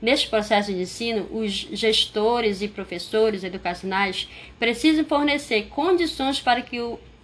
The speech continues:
o professor se perceba livre para ser um design e reconstruir o conteúdo quando for necessário.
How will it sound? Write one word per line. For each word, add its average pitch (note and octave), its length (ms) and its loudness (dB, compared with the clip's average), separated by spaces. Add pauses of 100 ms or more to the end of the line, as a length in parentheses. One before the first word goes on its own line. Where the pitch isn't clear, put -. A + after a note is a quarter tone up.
o G#3 80 -6
professor B3+ 800 0 (300)
se C4 140 -6
perceba C4 720 2
livre C#4+ 460 0
para A#3+ 300 2
ser A#3+ 260 -6
um A#3 240 -4
design A3+ 720 2
e B3 100 -4
reconstruir C4+ 1120 -2
o B3+ 120 -8
conteúdo B3+ 760 -2
quando B3+ 220 -2
for C4 220 -2
necessário. C4+ 600 -4